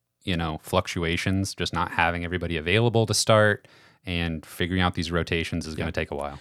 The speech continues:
Speaker 2: Yeah, it's almost like having so many available players that can make an impact is almost a curse in
Speaker 1: Yeah.
Speaker 2: these first, um, you know, few weeks of non-conference play 'cause you're just trying to figure out who's gonna do what.
Speaker 1: What I wanna see against Minnesota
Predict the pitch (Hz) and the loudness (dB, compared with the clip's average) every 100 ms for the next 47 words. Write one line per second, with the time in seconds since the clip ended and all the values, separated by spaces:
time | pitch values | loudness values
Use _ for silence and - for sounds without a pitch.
0 | - 160 123 160 151 123 131 113 - 127 | 0 4 4 4 2 4 4 2 0 4
1 | 135 113 - 156 147 123 117 107 107 98 | 4 2 0 2 4 4 4 4 4 2
2 | 117 110 101 98 104 95 104 104 110 110 | 2 4 2 2 0 0 0 0 -2 -2
3 | 107 101 104 - 117 107 101 110 110 101 | 0 0 -2 -2 0 0 -4 -2 0 0
4 | - - 107 101 95 - 110 107 - _ | -2 -4 -4 -4 -4 0 0 0 -8 _
5 | _ _ _ - 104 98 101 107 98 98 | _ _ _ -6 -2 -2 -2 -4 -4 -2
6 | - 104 104 101 - 107 101 104 98 98 | 0 0 0 -4 -4 -4 -4 -2 -4 -4
7 | - 107 104 101 98 98 98 - 101 95 | -2 0 0 -2 -6 -6 -6 -4 -6 -6
8 | 110 101 101 98 - _ 120 117 101 98 | -4 0 0 0 -6 _ -6 -4 -6 -6
9 | 101 101 - _ _ _ _ - _ _ | -6 -6 -8 _ _ _ _ -20 _ _
10 | _ _ _ _ _ _ _ _ _ _ | _ _ _ _ _ _ _ _ _ _
11 | 98 101 120 139 127 123 113 107 - 98 | 6 8 10 8 4 2 2 2 2 2
12 | 92 92 87 85 82 | 2 2 2 0 -4